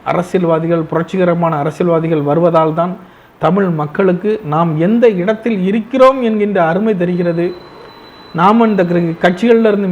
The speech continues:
மீளணுங்கிற எண்ணம் வருகிறது. அதுக்கு இவர்களை மாதிரி உரம் போட, போட, போட, போட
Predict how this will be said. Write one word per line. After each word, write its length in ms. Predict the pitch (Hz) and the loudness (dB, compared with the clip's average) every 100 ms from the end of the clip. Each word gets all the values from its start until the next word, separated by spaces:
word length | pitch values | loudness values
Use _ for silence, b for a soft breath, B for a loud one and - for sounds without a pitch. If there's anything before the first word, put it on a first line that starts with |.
| 185 | 2
மீளணுங்கிற 600 | 226 226 214 202 170 151 | 2 2 0 0 0 0
எண்ணம் 340 | 190 254 233 | 0 0 0
வருகிறது. 580 | 175 190 185 175 170 170 - - - B B B - | 0 0 0 0 -2 -6 -12 -20 -20 B B B -4
அதுக்கு 300 | 175 190 202 | 0 0 2
இவர்களை 380 | 190 185 185 180 | 2 2 2 2
மாதிரி 300 | 180 220 202 | 2 2 2
உரம் 500 | 165 185 247 240 180 | 2 4 2 2 0
போட, 220 | 202 214 | 2 0
போட, 300 | 185 208 202 | 0 0 0
போட, 300 | 185 202 190 | 0 0 0
போட 500 | 196 208 180 190 | -2 -2 0 -2